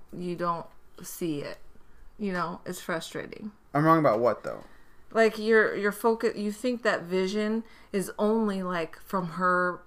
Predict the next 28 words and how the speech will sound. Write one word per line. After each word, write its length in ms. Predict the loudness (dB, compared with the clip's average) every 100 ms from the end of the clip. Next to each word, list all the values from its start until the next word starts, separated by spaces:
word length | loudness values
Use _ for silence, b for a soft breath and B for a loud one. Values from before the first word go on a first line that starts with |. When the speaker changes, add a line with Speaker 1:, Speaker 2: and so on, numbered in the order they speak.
| -12
Speaker 1:
perspective. 840 | -8 -8 -4 -6 -4 -8 -8 -8 -6
Like, 240 | -6 -6 -12 B B B
it 120 | -2 -2
has 360 | 0 -2 -2
to 120 | -6 -8
be, 180 | -6 0
it 120 | 0
has 460 | 0 4 4 4 -2
to 120 | -8
be. 400 | -8 -6 -6 -8 B B B B B 6
If 140 | 8
she's 320 | 8 2 0
this, 240 | 0 -4 -6 0
if 140 | 0
she 300 | 0 -2 -2
Speaker 2:
So 140 | 4 6
you're 100 | 8
Speaker 1:
can 60 |
Speaker 2:
saying 180 | 8 6
because 280 | 6 4 4
he 60 | 6
Speaker 1:
No, 80 |
no, 40 | 10
Speaker 2:
created, 200 | 12 12
Speaker 1:
no, 80 | 10
no, 80 | 10
Speaker 2:
but 60 |
Speaker 1:
no. 60 | 10